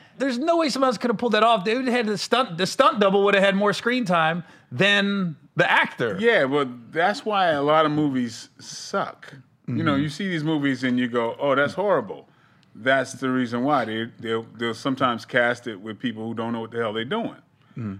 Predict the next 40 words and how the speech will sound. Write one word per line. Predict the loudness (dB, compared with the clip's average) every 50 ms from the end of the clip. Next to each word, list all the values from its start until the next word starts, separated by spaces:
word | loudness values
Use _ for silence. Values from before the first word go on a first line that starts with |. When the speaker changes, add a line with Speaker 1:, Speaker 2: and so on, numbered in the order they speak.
| -14 -16
Speaker 2:
This | -16 -8 -2 -2 -2 -2 -4
could | -4 -2 0 0 2
have | 2 2 2
been | 2 0 2 2
one | 2 2 0
of | -2
those. | -4 -12 -16 -18 -18 -20 _ -20 -20 _ _ _ _ -8
Speaker 1:
Yeah. | -8 -8 -8 -8 -14 _ _
Speaker 2:
You | -4 0
know | 0 2
what | 2
I | 2
mean? | 2 0 0 -2
Uh, | -2 0 0 2 2 0 -2 -6 -12 _ _ -8
I | -4 -2 -2
don't | -2 -4
know. | -6 -10 -14 -18 -14
I | -8
mean, | -4 -2 -2 -2 -2
it, | -4 -4 -6 -6 -4
it, | -6 -8 -6 -4
it, | -4 -6 -6 -8 -10 -6
it | -4 -4 -4 -6 -6
turned | -2 0 0 2 2
out | 0 0 -2
the | -4
way | -4 -4 -4 -4
that | -4 -6 -10 -10
it | -12 -6
did. | -2 0 0 0 0 -2 -4 -6 -10 _ _ _ _ _ _ _ _ _ _ -12
Uh, | -6 -4 -2 -2 -2 -4 -10 -20 -20 -14
yeah, | -10 -10 -10 -8 -10 -12 -14 -14 -16
so, | -12 -4 -2 0 0 0 -2 -4 -8 -16 -20 _ _ _ _ _ _ _ _ _ _ _ _ _ _
yeah, | 0 0 2 2 2 -2 -4 -10 _ -4
I, | -2 -2 -2 -2 -4 -8 _ _ _ _ _ _ _ _ -20 -20 -18 -12
they, | -12 -12 -12 -12 -20 -20 _ _ _ _ -8
they | -4 -4 -2
make | 0 0 -2 -2 -4 -6
decisions | -6 -6 -2 0 0 0 0 -2 -4 -4 -4 -6 -6 -4
that | -2 -2 -2 -4